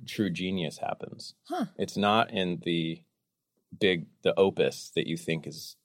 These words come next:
Speaker 1: you know, that you have this
Speaker 2: Mm.
Speaker 1: perception that there's this artist who has
Speaker 2: Uh-huh.
Speaker 1: this
Speaker 2: There's
Speaker 1: huge
Speaker 2: just gonna be this one magical download
Speaker 1: No.
Speaker 2: from the sky, and you just wake up one morning and you know
Speaker 1: Yeah.
Speaker 2: the
Speaker 1: It's all about, it's quantity.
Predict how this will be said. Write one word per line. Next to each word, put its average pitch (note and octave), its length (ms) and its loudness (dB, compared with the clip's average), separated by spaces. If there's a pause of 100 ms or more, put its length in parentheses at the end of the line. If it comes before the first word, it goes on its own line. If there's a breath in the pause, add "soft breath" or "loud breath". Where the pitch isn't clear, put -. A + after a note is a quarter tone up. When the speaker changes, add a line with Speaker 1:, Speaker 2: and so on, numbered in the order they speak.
(120)
Speaker 1:
you E2 100 -6
know, D2+ 160 -6
that - 140 -10
you E2 140 -4
have - 140 -12
this - 140 -4
Speaker 2:
Mm. A#3+ 60 -2
Speaker 1:
perception A2 600 6
that D2 140 -2
there's D#2 180 0
this D#2 240 -6
artist F2 400 2
who - 80 -4
has F#3 140 2
Speaker 2:
Uh-huh. D3+ 120 2
Speaker 1:
this D#3+ 100 -4
Speaker 2:
There's - 100 -14
Speaker 1:
huge F3 220 2
Speaker 2:
just - 120 -6
gonna G#3 100 8
be F#3 80 8
this E3+ 180 6
one F#3+ 240 10
magical E3+ 440 6
download D#3+ 400 4
Speaker 1:
No. A2 120 8
Speaker 2:
from E3 80 4
the D#3 80 0
sky, D3+ 380 8
and D3 200 4
you D3 100 -2
just - 380 -6
wake D#3+ 340 2
up D#3 160 2
one D3+ 160 0
morning D3 360 -2
and C#3+ 140 -4
you C#3+ 60 -4
know C#3 160 -4
Speaker 1:
Yeah. - 140 -2
Speaker 2:
the C3 160 -4 (120)
Speaker 1:
It's - 180 2
all G#2+ 220 12
about, F2+ 400 10 (800)
it's - 180 -10
quantity. F2 800 -2